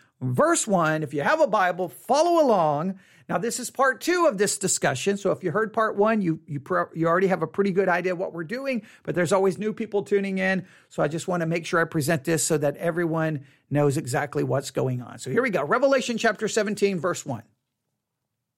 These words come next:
I read, here we go. "And there came one of the seven angels which had the seven vials, and talked with me, saying unto me, 'Come hither.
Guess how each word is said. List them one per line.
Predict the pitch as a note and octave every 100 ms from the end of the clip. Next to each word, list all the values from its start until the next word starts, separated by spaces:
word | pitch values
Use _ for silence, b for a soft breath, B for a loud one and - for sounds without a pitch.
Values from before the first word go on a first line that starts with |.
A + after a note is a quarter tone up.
| _ -
I | G3
read, | G3+ E3+ A#2 -
here | F#3
we | G#3+
go. | E3 - _ _ _ b b b b b b
"And | A3+ A#3+
there | A3+ D#4+ F#4
came | - E4 C#4 E3 E3+ F#3+
one | D4 E4
of | D4
the | C4
seven | - D4+ E4+
angels | D#4+ C4+ D#3+ B2+ C3
which | A3 A#3
had | G3+ A#3+ A#3
the | A#3
seven | - - C4+ D4 D#4+ B3
vials, | A#3 G3 A2 - _ - - b b b
and | F#3+ G3+
talked | - D4+ E4 B3
with | G#3
me, | E3 E3+
saying | - B3+ A#3+
unto | A3+ G3
me, | G#3 F#3+ C#3+
'Come | C3 - D4 D4
hither. | C#4 D#4+ F3 - -